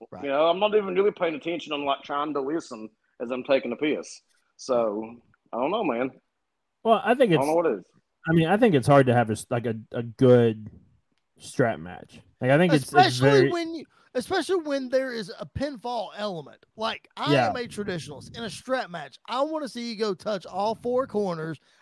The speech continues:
Speaker 1: I want
Speaker 2: Yes.
Speaker 1: that anticipation.
Speaker 3: Yeah.
Speaker 1: I don't want the pin nonsense. It's ridiculous.
Speaker 2: Yeah,
Speaker 3: Yeah.
Speaker 2: this
Speaker 3: I
Speaker 2: sucked.
Speaker 3: I, it's hard to have a good strap match, especially with,
Speaker 2: <laughs>
Speaker 3: with these, like, those type of stipulations. And, you know, I mean,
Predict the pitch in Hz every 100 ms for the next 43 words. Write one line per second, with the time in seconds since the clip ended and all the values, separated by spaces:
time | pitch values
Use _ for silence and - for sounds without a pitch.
0 | _ 170 247 269 - - 220 214 190 170
1 | 170 165 180 165 135 127 113 120 254 269
2 | 262 - - 294 247 160 147 160 143 107
3 | - - _ - 254 381 320 190 135 113
4 | 110 107 151 - 143 165 - - - _
5 | _ _ _ _ _ - 160 175 151 _
6 | _ _ _ - 165 151 196 220 202 190
7 | 175 160 160 147 156 135 135 127 123 -
8 | - - 143 175 165 160 139 131 - 143
9 | 143 127 143 147 - - 143 131 127 139
10 | 139 131 156 131 127 - 123 131 117 110
11 | - 110 107 - _ _ _ _ _ _
12 | - 160 160 156 208 165 147 165 170 143